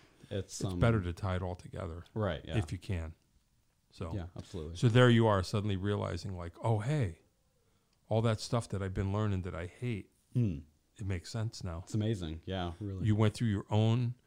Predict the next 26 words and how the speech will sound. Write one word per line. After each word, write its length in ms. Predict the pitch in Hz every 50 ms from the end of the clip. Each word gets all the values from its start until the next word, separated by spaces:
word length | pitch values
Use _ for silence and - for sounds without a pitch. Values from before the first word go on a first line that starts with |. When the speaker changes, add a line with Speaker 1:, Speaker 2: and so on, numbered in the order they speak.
| _ _ _ _ _ -
Speaker 1:
personal 480 | - - 117 113 - - 120 110 107 104
wormhole. 640 | 92 101 107 113 123 113 101 92 85 82 82 82 - - _ _ -
Speaker 2:
<laughs> 180 | 120 - -
Yay. 540 | 254 190 139 139 131 131 156 190 208 190 - -
Speaker 1:
How 60 | -
Speaker 2:
Hey, 40 | 127 139
Speaker 1:
about 160 | 101 95 -
Speaker 2:
that 80 | - 131
Speaker 1:
that? 100 | 120 123
Speaker 2:
was 140 | 139 131 120
good. 240 | 143 151 156 147
Speaker 1:
You 60 | 117 117
know 60 | 113
what 80 | 110
I'm 80 | 110 101
saying? 360 | - - 123 117 131 156 151 123
Speaker 2:
Oh, 140 | 120 147
yeah. 320 | 151 135 113 92 90 87 82 - - _
<laughs> 140 | - -
Yeah, 180 | - 165 120 117
that 120 | 117 120
was 100 | 120 120 98
Speaker 1:
Yeah. 60 | 82
Speaker 2:
great. 280 | - 113 110 110 - - - - -
Speaker 1:
Yeah. 240 | 110 107 110 95 87 -
Speaker 2:
Um, 460 | - 110 113 107 101 92 85 80 78